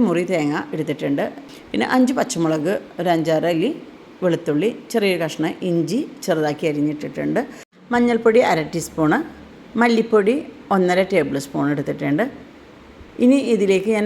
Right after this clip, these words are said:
മുളക് പൊടി ഇടുന്നില്ല, ആ, പെരിഞ്ജീരകം ഒരു ടീസ്പൂണ് എടുത്തിട്ടുണ്ട്, ഒരു ടീസ്പൂണ് കുരുമുളകും കൂടെ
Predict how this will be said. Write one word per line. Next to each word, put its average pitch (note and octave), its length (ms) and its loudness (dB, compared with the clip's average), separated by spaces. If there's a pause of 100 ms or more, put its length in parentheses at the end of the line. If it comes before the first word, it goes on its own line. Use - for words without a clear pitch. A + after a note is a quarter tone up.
മുളക് F3+ 220 4
പൊടി F#3 200 2
ഇടുന്നില്ല, D#3 380 2 (600)
ആ, - 20 2 (220)
പെരിഞ്ജീരകം G3 680 4 (160)
ഒരു G#3 200 4
ടീസ്പൂണ് D#3+ 440 0 (400)
എടുത്തിട്ടുണ്ട്, D3+ 500 0 (460)
ഒരു G#3+ 180 2
ടീസ്പൂണ് D#3+ 400 0 (120)
കുരുമുളകും D3+ 540 2 (100)
കൂടെ D#3 220 0